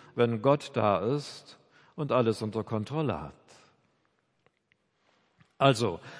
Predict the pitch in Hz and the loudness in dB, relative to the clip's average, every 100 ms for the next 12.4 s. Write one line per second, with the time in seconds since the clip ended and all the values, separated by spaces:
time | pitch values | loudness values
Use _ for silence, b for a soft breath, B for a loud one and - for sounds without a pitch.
0 | B 131 135 143 139 123 107 147 226 254 | B 0 4 4 6 2 6 8 8 4
1 | - 160 180 196 139 147 165 208 185 165 | 4 4 4 2 2 0 0 2 4 4
2 | 135 147 147 131 135 120 120 113 - 196 | 4 2 2 2 2 4 2 0 -4 -6
3 | 208 - 165 151 127 127 117 139 131 - | -6 0 2 4 2 -4 -4 -4 -4 0
4 | 110 90 80 - - 90 73 - - - | 2 2 -4 -10 -10 -8 -8 -12 -16 -18
5 | - - _ _ _ _ _ _ _ _ | -20 -20 _ _ _ _ _ _ _ _
6 | 139 127 131 - 123 120 113 - 196 196 | -6 0 2 4 4 2 -2 0 2 4
7 | 139 120 147 135 B B B B - 143 | 4 2 0 -4 B B B B 2 2
8 | - 156 139 123 151 143 - 139 135 123 | 4 2 4 6 8 6 2 2 2 4
9 | 127 151 151 120 135 139 107 - 123 156 | 6 6 4 4 2 2 0 0 0 0
10 | 165 165 165 151 B B B B - 120 | 2 0 0 -6 B B B B -8 -4
11 | 107 110 113 135 131 - 113 110 - 120 | 0 0 0 -2 -4 -6 -6 -6 -2 -2
12 | 92 80 - | -2 -8 -14